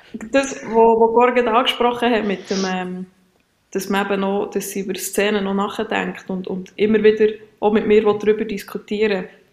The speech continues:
Dort haben wir ein, ein einfaches, äh, Tool mitbekommen, dass, dass man so wie Schlüsselwörter einander können sagen,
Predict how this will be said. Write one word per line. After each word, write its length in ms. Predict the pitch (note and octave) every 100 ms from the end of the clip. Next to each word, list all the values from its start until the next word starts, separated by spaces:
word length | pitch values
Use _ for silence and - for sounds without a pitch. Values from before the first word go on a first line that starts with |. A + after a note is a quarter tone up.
| -
Dort 200 | A3 A3+
haben 160 | A3+
wir 100 | A3
ein, 80 | G#3+ G#3 -
ein 160 | G#3+ G#3+
einfaches, 720 | A3 A3+ A3+ A3+ - - _ -
äh, 120 | G#3 - - _
Tool 500 | - A3+ A#3 A#3+ A#3+ - - _ -
mitbekommen, 840 | A3 A3+ A3 A3+ - A3 A3 A3 - - _ _ _ _
dass, 320 | - G#3 - -
dass 160 | - -
man 140 | G#3+
so 200 | G#3+ A3
wie 220 | G#3+ A3 A3 - _ _ _ -
Schlüsselwörter 880 | - A3+ A#3 B3 G#3+ G#3+ A3 A3+
einander 720 | G#3+ G#3 G3+ G3+ G3+ G3 G3 G3+ - -
können 160 | G3+
sagen, 480 | G3 F#3+ - F3+ -